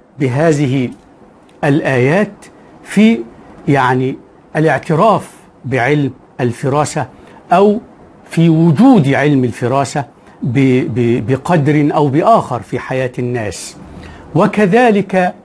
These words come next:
في المنظور الغربي، هل الغرب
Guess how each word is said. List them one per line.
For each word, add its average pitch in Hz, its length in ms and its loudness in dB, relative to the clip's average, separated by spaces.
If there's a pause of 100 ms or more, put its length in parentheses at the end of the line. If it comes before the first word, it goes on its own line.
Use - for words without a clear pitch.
(520)
في 175 380 2
المنظور 127 500 2
الغربي، 156 580 0 (640)
هل 202 360 0 (540)
الغرب 127 720 -2